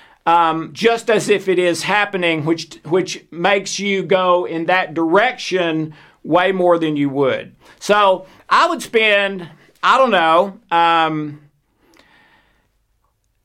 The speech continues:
however much time you can every day. This would be a great thing to do, like, laying in bed right before you go to sleep,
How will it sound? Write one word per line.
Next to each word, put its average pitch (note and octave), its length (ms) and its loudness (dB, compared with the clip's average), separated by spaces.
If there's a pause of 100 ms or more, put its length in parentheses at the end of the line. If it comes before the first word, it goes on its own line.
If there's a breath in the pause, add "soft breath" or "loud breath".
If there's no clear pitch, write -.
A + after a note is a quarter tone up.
(200)
however C4 380 0
much B3 240 0
time A#3 300 0
you A#3 120 -4
can A#3 340 -2
every A3+ 260 0
day. G3+ 380 0
This G#3+ 220 -2
would G#3+ 80 -6
be A3 120 4
a G3 60 2
great G3+ 280 0
thing G#3+ 200 0
to F#3+ 60 -2
do, G3+ 320 4
like, E3 300 0
laying F#3 320 0
in F#3 140 -2
bed F#3 380 2
right F3 200 0
before F#3 260 0
you E3+ 60 0
go F3 160 2
to D#3 80 -2
sleep, F3 560 -2